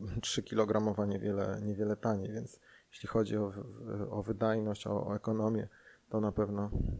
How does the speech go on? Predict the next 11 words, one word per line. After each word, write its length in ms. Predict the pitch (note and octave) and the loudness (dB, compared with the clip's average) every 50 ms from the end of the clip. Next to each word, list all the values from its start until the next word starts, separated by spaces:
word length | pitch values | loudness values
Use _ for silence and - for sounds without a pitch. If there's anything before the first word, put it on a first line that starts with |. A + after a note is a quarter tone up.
| - - - _ _ _ _ - | -6 -10 -16 _ _ _ _ -2
jedenastokilogramowa 1080 | G#2+ A2 - A2 G#2+ G2 G#2 - - G2 - G2+ G#2 G#2 G2+ A2 G2+ G2 G#2 F#2+ G#2 G2+ | 0 0 2 2 0 0 -2 -4 -6 -8 -4 -2 -2 0 0 0 0 0 0 -2 -2 -2
butla 300 | G2 G#2 G2+ - - F#2+ | -2 -2 -4 -4 -4 -4
się 260 | - - - G#2 - | -4 -4 -4 -4 -4
opłaci 480 | F#2+ G#2 - - G2 G2+ - - - G#2 | -4 -6 -4 -2 -4 -4 -4 -6 -6 -2
dużo 600 | G2 G#2+ F#2+ F#2 F2+ G2 F#2+ F#2+ G2+ G2+ G2+ G2 | 0 0 0 0 0 2 2 2 0 -2 -4 -4
bardziej, 400 | G2 G2+ G2 F2+ F2+ - G2 G2 | 0 0 0 0 -2 -6 -8 -6
dużo 260 | F#2+ G2 F#2+ F#2 F#2+ | -4 -4 -4 -4 -4
bardziej. 340 | - - - - - - - - - - - - - - - - - - _ _ _ - - _ _ _ _ _ - - - _ - - _ _ _ _ _ - | -6 -6 -8 -8 -10 -14 -16 -20 -20 -20 -20 -18 -16 -16 -16 -16 -20 -20 _ _ _ -20 -20 _ _ _ _ _ -18 -18 -18 _ -20 -20 _ _ _ _ _ 0
No 100 | B2+ B2 | 0 4
to, 160 | - C3+ B2+ - - - | 6 6 6 4 2 -4
e, 320 | C3 A#2+ A#2 A2+ A2 A2+ | -2 0 0 0 -2 -4